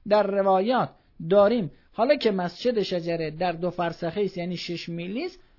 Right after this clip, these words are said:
اگر از مسیر دیگه هم می‌خواد بره، باید شش میل یعنی دو فرسخ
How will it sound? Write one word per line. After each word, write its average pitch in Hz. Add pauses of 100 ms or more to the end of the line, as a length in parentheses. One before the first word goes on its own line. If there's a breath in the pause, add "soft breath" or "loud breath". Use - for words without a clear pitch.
اگر 262
از 180
مسیر 208
دیگه 180
هم 175
می‌خواد 170
بره، 240 (300 soft breath)
باید 190
شش -
میل 175
یعنی 170
دو 208
فرسخ 226